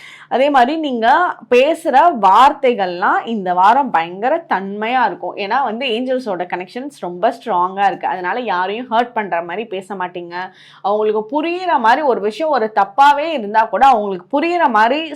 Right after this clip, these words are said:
சொல்லுவீங்க. நீங்க உங்களோ-, நீங்க தன்மையா பேசுறனால உங்க கூட இருக்கவங்க நீங்க சொல்ற விஷயத்த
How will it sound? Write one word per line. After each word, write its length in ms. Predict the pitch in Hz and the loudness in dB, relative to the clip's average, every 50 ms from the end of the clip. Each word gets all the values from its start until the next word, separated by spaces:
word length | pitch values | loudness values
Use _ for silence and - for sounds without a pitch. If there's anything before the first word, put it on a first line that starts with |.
| - | -2
சொல்லுவீங்க. 520 | 285 226 208 220 233 226 214 196 190 202 240 349 466 - - - _ - - _ | -2 0 0 0 -2 -4 -4 -6 -4 -2 0 0 0 -2 -6 -20 _ -20 -20 _
நீங்க 300 | - 247 285 302 311 320 285 277 277 | -8 -4 -4 -2 2 4 4 4 4
உங்களோ-, 440 | 262 277 285 277 285 285 285 269 | 2 2 0 2 2 2 2 2
நீங்க 400 | 247 269 311 349 415 427 453 440 440 | 2 0 0 0 2 4 4 4 4
தன்மையா 640 | 427 349 311 302 294 285 269 262 254 254 254 202 202 | 4 0 0 0 -2 -2 0 0 0 0 0 -2 -4
பேசுறனால 720 | 196 - 180 175 175 165 156 156 151 147 151 196 269 294 - | -4 -4 -6 -6 -4 -4 -6 -6 -4 0 4 6 6 6 6
உங்க 300 | - 285 320 359 392 392 | 4 -2 -4 -2 -2 -2
கூட 320 | - 330 330 330 330 311 277 | 0 0 0 2 4 2 2
இருக்கவங்க 400 | 247 247 208 196 214 277 415 466 | 2 0 -2 -2 0 -2 -2 -2
நீங்க 220 | 330 294 277 254 | -2 -4 -4 -6
சொல்ற 520 | 262 262 277 269 302 349 359 370 311 240 | -6 -4 -4 -4 -2 -2 0 0 0 0
விஷயத்த 280 | 240 - 220 202 202 - | -2 -4 -2 2 2 2